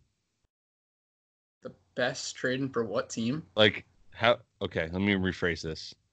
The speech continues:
Speaker 1: I know, no, I know what you're saying, but let me just
Speaker 2: Okay.
Speaker 1: clarify. You're asking what team made the best trade, basically, and how
Speaker 2: Yeah.
Speaker 1: did it help them? Okay.
Speaker 2: Or, or what team, or what trade is gonna help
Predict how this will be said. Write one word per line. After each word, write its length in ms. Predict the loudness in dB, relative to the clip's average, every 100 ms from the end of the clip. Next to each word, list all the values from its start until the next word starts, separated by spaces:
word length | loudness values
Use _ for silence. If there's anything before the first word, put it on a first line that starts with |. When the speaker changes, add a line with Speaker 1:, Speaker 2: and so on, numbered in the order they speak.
| _ 4
Speaker 1:
I 100 | 8
know, 220 | 12 10
no, 180 | 12 10
I 60 | 10
know 120 | 10
what 180 | 10 8
you're 100 | 2
saying, 320 | 2 2 2
but 140 | 0
let 60 | 0
me 100 | -2
just 160 | -2
Speaker 2:
Okay. 60 | 4
Speaker 1:
clarify. 420 | 4 4 0 -6 -8 _ _ -20 -6
You're 180 | 0 2
asking 640 | 6 4 4 -2 0 0
what 240 | 4 2 2
team 240 | -2 0
made 160 | 2 0
the 80 | 0
best 260 | 0 0
trade, 480 | -4 -6 -2 -2 -2
basically, 560 | -8 -8 -8 -8 -10 -12 _ 0
and 100 | 6
how 120 | 8
Speaker 2:
Yeah. 60 |
Speaker 1:
did 120 | 8 4
it 100 | -2
help 160 | -6 _ -18
them? 160 | -8 4
Okay. 320 | 4 6 8
Speaker 2:
Or, 460 | 10 12 12 12 4 2
or 200 | 8 8
what 240 | 10 6 6
team, 520 | 4 6 6 4 0 -8 _ _ _ _ _
or 200 | 4 4
what 240 | 8 6 4
trade 440 | 2 6 6 4
is 140 | -2
gonna 200 | -4 -2
help 340 | 2 2 4